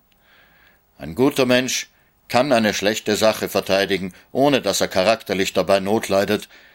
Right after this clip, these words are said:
weil er die schlechte Sache im Wesen nicht erkannt hat. Klammer,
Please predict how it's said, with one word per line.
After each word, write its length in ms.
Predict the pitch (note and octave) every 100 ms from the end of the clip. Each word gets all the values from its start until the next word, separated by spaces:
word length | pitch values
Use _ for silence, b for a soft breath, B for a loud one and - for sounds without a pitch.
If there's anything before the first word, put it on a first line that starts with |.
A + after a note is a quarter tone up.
| B -
weil 240 | F2+ A#2+
er 60 | A#2
die 120 | G2
schlechte 440 | - G#2+ - G#2+
Sache 320 | F#2 G#2+ -
im 180 | F#2 E2+
Wesen 300 | G2 A2 G2+
nicht 180 | G2 -
erkannt 460 | F#2 - E2+ E2 -
hat. 240 | - - _ _ _ _ _ -
Klammer, 460 | D2 E2 F#2+ A2+